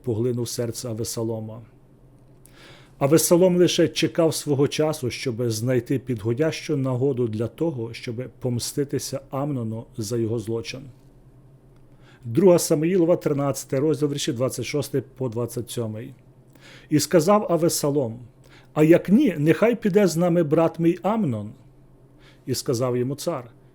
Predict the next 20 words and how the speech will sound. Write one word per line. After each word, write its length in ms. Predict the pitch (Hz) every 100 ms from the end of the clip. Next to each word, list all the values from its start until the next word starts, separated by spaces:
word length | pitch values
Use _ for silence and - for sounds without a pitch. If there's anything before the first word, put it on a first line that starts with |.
| _
"Чого 380 | - 143 170 208
він 180 | 127 135
піде 280 | 135 117 120
з 100 | -
тобою?" 500 | 131 120 156 113 117 - - - _ _ - - -
Та 180 | 147 -
Авесалом 680 | 147 143 151 - 160 185 196
сильно 460 | - - 185 185 175
просив 480 | - 165 - 240 156
його, 360 | 113 104 113 - - - _ -
і 140 | 139
він 240 | 117 214 247
послав 480 | 156 139 147 131 120
з 100 | 113
ним 180 | 147 -
Амнона 500 | 175 185 123 110 113 143 -
та 100 | 120
всіх 340 | - 156 151
царських 540 | - 113 - - 113 -
синів. 440 | - 117 110